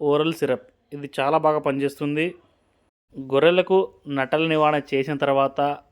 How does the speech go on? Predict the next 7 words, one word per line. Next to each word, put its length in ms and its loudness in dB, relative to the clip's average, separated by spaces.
చాలా 240 0
బాగా 240 2
ఉపయోగపడే 520 0
మెడిసిన్స్ 440 -2
బ్రోటోన్ 440 4
ప్లస్ 240 0
హెపావేస్. 480 0